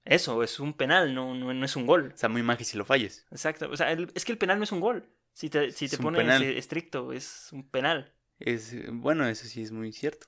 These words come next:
Speaker 1: O sea, suma al marcador, pero realmente no es un gol.
Speaker 2: <gasps> Bueno, los goles se suman al marcador, entonces sí es un gol, ¿no?
Speaker 1: Sí, pero no sé si sea un, un gol, ¿sabes? En esencia.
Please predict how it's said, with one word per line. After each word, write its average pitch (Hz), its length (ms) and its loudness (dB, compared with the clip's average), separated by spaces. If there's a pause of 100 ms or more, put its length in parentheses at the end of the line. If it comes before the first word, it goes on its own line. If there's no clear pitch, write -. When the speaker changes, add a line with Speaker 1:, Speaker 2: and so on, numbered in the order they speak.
Speaker 1:
O 151 60 -10
sea, 127 120 2
suma 165 260 6
al 180 60 6
marcador, 156 520 4
pero 123 180 0
realmente 139 400 -4
no 131 80 -4
es 135 140 -6
un 117 100 -10
gol. 139 240 -8 (640)
Speaker 2:
<gasps> 165 60 -8 (1400)
Bueno, 107 280 2
los 101 240 0
goles 117 200 2
se 120 60 -10
suman 113 280 0
al 107 60 -2
marcador, 107 380 -2
entonces 120 240 -6
sí 110 60 -10
es 104 100 -12
un 107 100 -8
gol, 120 220 -8
¿no? 131 120 -14 (320)
Speaker 1:
Sí, 156 240 -2
pero 123 460 -2
no 139 480 -2
sé 151 180 -8
si 151 140 -12
sea 131 340 0
un, 131 400 -8
un 139 240 -4
gol, 143 220 2
¿sabes? 139 240 0
En 131 100 -6
esencia. 139 440 -4